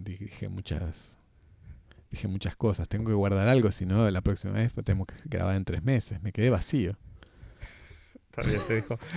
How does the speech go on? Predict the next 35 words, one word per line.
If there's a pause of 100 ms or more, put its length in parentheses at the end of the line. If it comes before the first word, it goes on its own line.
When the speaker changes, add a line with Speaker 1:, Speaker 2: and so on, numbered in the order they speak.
(300)
Speaker 2:
otras
referencias
a
policiales
que
dan
para
nuestro
episodio
sobre
La
Verdun.
Guárdatelas,
guárdatelas,
Javi.
Speaker 1:
Ah,
ahora
entiendo
lo
que
estás
Speaker 2:
No,
no,
Speaker 1:
diciendo. (340)
Speaker 2:
te
las
Speaker 1:
No, (100)
Speaker 2:
guardas,
Speaker 1:
bueno,
Speaker 2:
te
Speaker 1:
la
Speaker 2:
las
Speaker 1:
conexión
Speaker 2:
digo.
Speaker 1:
policial.